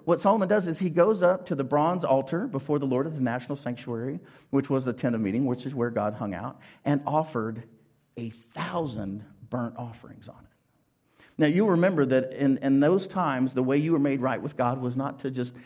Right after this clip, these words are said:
kneel and pray, but to actually take an animal, a goat or a bull, a ram, uh, and you would take it to the altar, and you would slaughter it just so, and you would offer it to God, and you would have a festival. You'd have a big meal with the rest of your family, and you get to, to eat it together and celebrate the goodness of God.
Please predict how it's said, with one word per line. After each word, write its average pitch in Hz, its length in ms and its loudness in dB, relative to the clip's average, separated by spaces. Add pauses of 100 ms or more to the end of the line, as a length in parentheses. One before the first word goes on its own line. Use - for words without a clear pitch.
(140)
kneel 120 220 2
and 113 120 -2
pray, 107 340 0
but 117 220 0
to - 100 0
actually 120 340 0
take 139 360 -4
an 123 100 2
animal, 117 560 -2
a 92 60 -8
goat 104 360 -4
or 107 80 -6
a 98 40 -6
bull, 110 360 -4
a 113 60 -8
ram, 107 420 -6 (380)
uh, 127 240 2
and 135 120 4
you 147 120 4
would 143 160 2
take - 180 2
it 185 100 -2
to 180 100 -4
the 175 100 4
altar, 165 560 0 (260)
and 127 140 4
you 135 140 6
would 123 160 0
slaughter 139 420 2
it 143 120 0
just 143 280 0
so, 131 400 2 (160)
and 131 140 4
you 135 100 6
would 131 180 2
offer 160 300 2
it - 80 -8
to 143 80 0
God, 123 320 0
and 127 160 0
you 127 80 4
would 120 80 0
have 123 220 0
a 110 80 -2
festival. 120 520 -4
You'd 120 120 -2
have 127 120 -4
a 117 60 0
big 135 260 0
meal 131 300 2
with 104 160 -4
the 104 60 -8
rest 120 260 -4
of 110 80 -8
your 104 100 -6
family, - 640 -12 (460)
and 123 100 4
you 127 80 6
get 123 160 -2
to, 113 220 -6
to - 260 -8
eat 135 140 0
it - 100 -8
together 120 380 0
and 110 120 -8
celebrate 120 440 -4
the 110 40 -10
goodness 107 360 -6
of 135 80 -14
God. - 320 -16